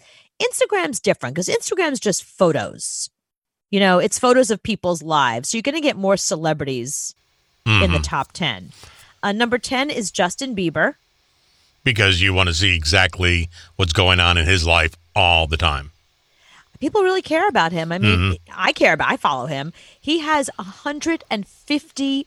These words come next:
Speaker 1: million followers.
Speaker 2: Crazy.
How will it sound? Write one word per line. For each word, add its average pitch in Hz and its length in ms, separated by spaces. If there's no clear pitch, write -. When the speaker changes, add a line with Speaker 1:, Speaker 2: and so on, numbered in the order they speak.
Speaker 1:
million 202 800
followers. 139 880
Speaker 2:
Crazy. 71 580